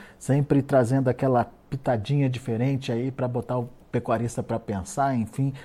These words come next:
pra que ele possa se planejar também, eh, diante das perspectivas ou dos cenários que estão, eh, se formando aí, eh, pela frente. Obrigado, viu, Laura? Volte sempre.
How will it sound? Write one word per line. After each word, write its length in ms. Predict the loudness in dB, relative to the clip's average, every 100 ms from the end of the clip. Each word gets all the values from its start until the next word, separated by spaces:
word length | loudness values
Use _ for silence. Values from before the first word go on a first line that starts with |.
| -18 -2
pra 140 | -2
que 140 | 0
ele 80 | -2
possa 260 | 2 0 0
se 140 | -4
planejar 640 | -4 -2 -2 -4 -2 0
também, 480 | -2 -2 0 0 -2 -6 -20 -6
eh, 400 | 0 2 2 0
diante 380 | 0 0 0 -2
das 160 | -4
perspectivas 760 | -2 -6 -4 -6 -4 -2 0 2
ou 80 | 0
dos 200 | -2 -4
cenários 560 | -2 0 2 0 -2
que 140 | 0 -2
estão, 460 | -2 -2 -2 -2 -8 -20 -8
eh, 140 | -4 -2
se 160 | -4
formando 640 | 0 2 4 4 2 4 4
aí, 280 | 4 4 0 -12 -20 -8
eh, 240 | -4 -2 0
pela 300 | 2 4 2
frente. 380 | -4 -10 -8
Obrigado, 460 | 2 6 8 8 6
viu, 140 | 4
Laura? 320 | 6 6 4 0 -2
Volte 360 | 6 6 4
sempre. 440 | 0 4 4 2